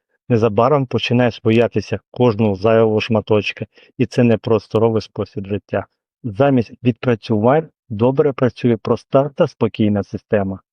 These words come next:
Раціон, який тобі комфортний, з розумним контролем калорій. Відстеження прогресу за фактами: вага, фото, одяг, самопочуття. Регулярна фізична активність,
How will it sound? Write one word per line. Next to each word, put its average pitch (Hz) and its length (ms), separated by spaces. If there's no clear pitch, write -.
Раціон, 156 460
який 135 200
тобі 123 380
комфортний, 123 800
з 101 140
розумним 120 680
контролем 107 580
калорій. 101 480
Відстеження 147 600
прогресу 120 520
за 113 160
фактами: 110 720
вага, 113 460
фото, 123 540
одяг, 120 380
самопочуття. 104 880
Регулярна 110 540
фізична 110 500
активність, 104 540